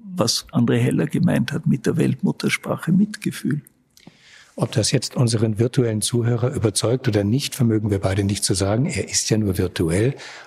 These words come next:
Speaker 2: Allerdings habe ich gerade gestern Abend mit einem jungen Mann diskutiert, der ein ausgewiesener Flüchtlingsgegner ist. Der hat mir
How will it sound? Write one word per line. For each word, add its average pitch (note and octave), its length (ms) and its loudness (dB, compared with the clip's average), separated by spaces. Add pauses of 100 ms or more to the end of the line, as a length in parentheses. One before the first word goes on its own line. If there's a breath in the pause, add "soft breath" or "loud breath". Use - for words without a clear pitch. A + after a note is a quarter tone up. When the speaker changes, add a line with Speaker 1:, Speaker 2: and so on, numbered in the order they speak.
(160 loud breath)
Speaker 2:
Allerdings A2 440 0
habe A2+ 140 0
ich A2 140 0
gerade F#2+ 260 -4
gestern D3 460 0
Abend F#2 360 -2
mit F#2 120 0
einem G#2 200 2
jungen B2 300 2
Mann A2 220 2
diskutiert, G2 800 0 (400 loud breath)
der B2 120 2
ein A#2 280 0
ausgewiesener A#2+ 800 2
Flüchtlingsgegner G#2+ 1040 0
ist. - 440 -6 (1200 loud breath)
Der D3 260 2
hat A2 220 -2
mir G#2 420 2